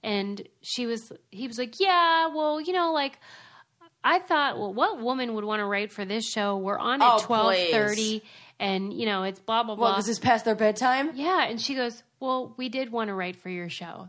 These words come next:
Speaker 1: just so
Speaker 2: Yeah.
Speaker 1: you know."
Speaker 2: Yeah.
Speaker 1: And I'm glad she did
Speaker 2: I'm
Speaker 1: that.
Speaker 2: glad to, I'm, me too.
Speaker 1: Because that sort of, like, "I didn't think they'd wanna work here"?
Speaker 2: No.
Speaker 1: What in the hell are you
Speaker 2: That's a
Speaker 1: talking
Speaker 2: dumb ex-,
Speaker 1: about?
Speaker 2: that's a dumb excuse.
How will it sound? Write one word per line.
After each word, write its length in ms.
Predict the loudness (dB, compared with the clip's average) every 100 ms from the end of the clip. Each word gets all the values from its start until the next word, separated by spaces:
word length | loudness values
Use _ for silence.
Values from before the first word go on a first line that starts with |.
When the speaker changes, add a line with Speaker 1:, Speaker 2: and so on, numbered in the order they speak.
| -12
Speaker 1:
just 220 | -8 -8
so 80 | -8
Speaker 2:
Yeah. 60 | -8
Speaker 1:
you 100 | -8
know." 260 | -12 -16 _ _ _ _
Speaker 2:
Yeah. 280 | -10 -10 -12 -12
Speaker 1:
And 540 | -6 -4 -2 -4 -8 -10 _ _
I'm 200 | -4 -4
glad 360 | -2 -2 -2 -4
she 200 | -10 -10
did 240 | -8 -6 -6
Speaker 2:
I'm 120 | -6
Speaker 1:
that. 60 | -6
Speaker 2:
glad 180 | -10 -12
to, 240 | -18 -14
I'm, 220 | -14 -14 -18
me 260 | -18 -18 -18
too. 180 | -20 -12
Speaker 1:
Because 380 | -10 -6 -6 -6 -14 _ -20 _ -2
that 320 | 0 0 -4 -16 _ -20 _ _ -14
sort 260 | -8 -6
of, 180 | -6 -6
like, 400 | -8 -6 -10 -18 _ _ _ _ _ _ _ _ _
"I 160 | -4 -2
didn't 240 | -2 -2
think 180 | -6 -2
they'd 120 | -2 -2
wanna 200 | -4 -4
work 300 | -6 -8 -8
here"? 340 | -4 -2 -2 -8
Speaker 2:
No. 340 | -14 -12 -14 -4
Speaker 1:
What 180 | 0 0 0
in 60 |
the 100 | -4 -4
hell 160 | -4
are 140 | -4 -4
you 140 | -4
Speaker 2:
That's 180 | -4 -2
a 40 |
Speaker 1:
talking 120 | -2 0 0
Speaker 2:
dumb 100 | 0
ex-, 140 | -2
Speaker 1:
about? 120 | -2
Speaker 2:
that's 200 | -4 -6 -8
a 40 |
dumb 300 | -6 -4 -4
excuse. 680 | -10 -14 -12 -12 -12 -18